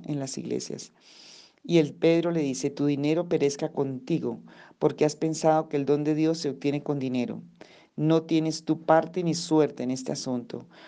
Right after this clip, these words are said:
porque tu corazón no es recto delante de Dios.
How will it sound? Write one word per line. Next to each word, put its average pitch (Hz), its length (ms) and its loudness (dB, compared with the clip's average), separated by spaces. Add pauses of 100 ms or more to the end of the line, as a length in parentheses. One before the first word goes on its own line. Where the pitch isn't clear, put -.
(180)
porque 165 260 4
tu 147 140 -6
corazón 147 440 2
no 151 60 0
es 151 100 0
recto 156 420 0
delante 127 440 0
de 135 120 0
Dios. 117 460 -6